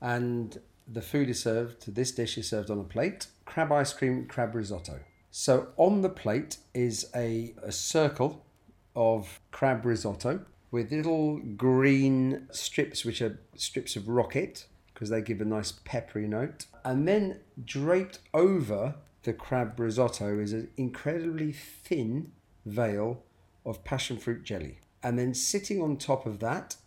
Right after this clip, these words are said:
is a crab ice cream, a rocher of crab ice cream. And then there's a cassonade, which is basically like, uh,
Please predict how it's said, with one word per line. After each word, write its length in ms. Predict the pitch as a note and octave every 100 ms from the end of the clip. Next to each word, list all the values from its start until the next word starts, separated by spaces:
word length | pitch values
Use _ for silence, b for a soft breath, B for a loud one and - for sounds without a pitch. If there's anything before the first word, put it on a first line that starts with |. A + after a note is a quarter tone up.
| _
is 640 | B2+ A#2+ A#2+ A2+ - - -
a 480 | A2+ A2 G#2+ G#2+ A2 - _ _ _ _ _
crab 300 | - C#3+ B2
ice 200 | A#2+ -
cream, 280 | - F3+ G#3+ - _ _ G#2+
a 80 |
rocher 500 | A2 B2+ C#3+ - A#2+
of 140 | A2+ G#2
crab 240 | A#2+ A2
ice 200 | A2 G#2
cream. 340 | - A#2+ F#3 - _ b b b b b
And 180 | B2 B2+
then 440 | D3+ E3+ E3 D#3 - _
there's 280 | C3 B2+ B2+ -
a 100 | A#2+
cassonade, 920 | - - F#3 - C#3+ C3 G#2 B2+ C#3 - _
which 200 | C3+ C#3+
is 200 | A#2 G#2
basically 560 | - C#3 C3+ - - A2+
like, 400 | G#2+ G#2+ G#2+ -
uh, 260 | A2 G#2